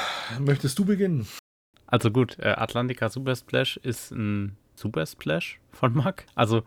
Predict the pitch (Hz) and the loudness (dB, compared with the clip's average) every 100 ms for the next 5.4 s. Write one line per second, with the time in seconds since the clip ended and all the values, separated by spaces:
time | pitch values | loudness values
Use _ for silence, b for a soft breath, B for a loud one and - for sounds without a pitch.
0 | b - 107 104 113 - 117 120 123 123 | b 0 2 4 2 0 2 4 2 0
1 | - 98 90 92 95 - 104 - 104 95 | -4 -6 -4 -4 -4 -4 -8 -4 0 0
2 | 92 110 113 - - 101 151 151 156 156 | 0 -2 -8 -4 -2 0 -2 -6 -6 -6
3 | - 120 113 117 135 123 143 123 131 135 | 0 2 4 2 2 2 2 2 4 4
4 | - _ - 131 117 123 117 135 147 135 | 0 _ -10 -6 -6 0 2 2 0 -2
5 | - 110 113 | 0 0 0